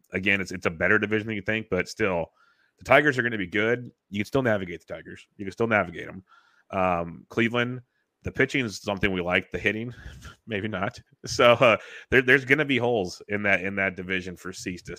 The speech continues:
to feast on. So he legit could be a second or third rounder in twenty twenty-three. A hundred percent agree with that. So we'll wait and see. Or maybe he takes a step back. Maybe the controls are a real issue. Like,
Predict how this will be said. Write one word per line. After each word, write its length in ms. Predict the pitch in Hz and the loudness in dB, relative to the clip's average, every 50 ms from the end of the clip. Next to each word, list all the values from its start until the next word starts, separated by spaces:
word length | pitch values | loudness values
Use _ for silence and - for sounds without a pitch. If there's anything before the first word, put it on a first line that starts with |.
| - - | -10 -10
to 100 | - - | -10 -10
feast 340 | - - 90 87 - - 85 | -8 -8 -8 -8 -8 -10 -10
on. 160 | 82 85 85 | -10 -10 -8
So 220 | - - 85 80 - - - - - - - _ _ | -8 -6 -6 -8 -10 -14 -20 -20 -20 -20 -20 _ _
he 120 | - 127 127 | 4 6 8
legit 360 | 143 139 107 107 127 - - | 8 8 8 8 6 4 4
could 140 | - 113 107 | 0 0 2
be 100 | 110 98 | 2 0
a 40 | 87 | 2
second 280 | - 101 92 - 92 90 | 2 0 0 0 -2 -4
or 60 | 90 | 0
third 160 | - 95 87 | 0 0 2
rounder 180 | 87 87 85 85 | 2 0 0 -2
in 60 | 82 | -6
twenty 200 | - - 85 82 82 | -8 -10 -10 -10 -10
twenty-three. 340 | 78 78 78 - 80 73 - _ | -10 -12 -12 -12 -14 -14 -12 _
A 80 | 87 90 | -8 2
hundred 300 | - 120 117 110 98 - 90 - - _ _ _ _ _ | 2 4 4 4 2 0 -4 -12 -14 _ _ _ _ _
percent 240 | - - 90 80 80 - _ - | -12 -10 -10 -10 -10 -12 _ -14
agree 240 | 90 87 92 92 | -10 -6 -6 -6
with 120 | 90 87 - | -6 -6 -6
that. 220 | 82 82 82 - | -4 -4 -4 -4
So 240 | - - 87 87 - _ _ _ _ _ _ _ - | -2 -2 -2 -2 -4 _ _ _ _ _ _ _ 4
we'll 100 | 107 110 | 6 8
wait 120 | 123 123 | 10 8
and 100 | 104 101 | 8 6
see. 180 | - 147 151 139 - | 4 2 2 2 4
Or 300 | - 104 117 143 156 147 - | 4 4 6 4 4 0 -4
maybe 220 | 95 92 95 107 | -4 -2 -2 -2
he 80 | 123 131 | -2 -2
takes 200 | 131 135 131 - | -2 -4 -4 -6
a 40 | - | -6
step 220 | - - 139 - | -4 -4 -2 -2
back. 200 | - 170 180 160 - | -2 -4 -4 -4 -6
Maybe 180 | 95 95 101 107 | -4 -4 -2 -2
the 80 | 117 | -2
controls 320 | - 123 - - 123 131 131 | -4 -4 -4 -4 -2 -2 -2
are 40 | |
a 20 | 135 | -2
real 100 | 131 135 | 0 0
issue. 220 | 143 147 - 147 | -2 -2 0 -2
Like, 140 | 139 131 | -2 -2